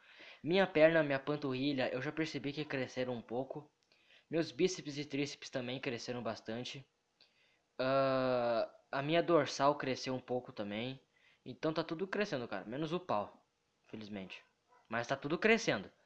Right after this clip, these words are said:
Então tá dando certo sim, cara. Tá dando certo. Eu tô tentando ali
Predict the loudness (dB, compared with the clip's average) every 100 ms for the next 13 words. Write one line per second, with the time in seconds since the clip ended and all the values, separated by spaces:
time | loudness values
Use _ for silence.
0 | _ _ _ _ _ -18 -4 -2 4 6
1 | 6 4 4 6 6 2 -6 -4 -2 -4
2 | -6 -8 -4 -2 -2 -2 -6 -6 -4 -4
3 | -2 -4 -6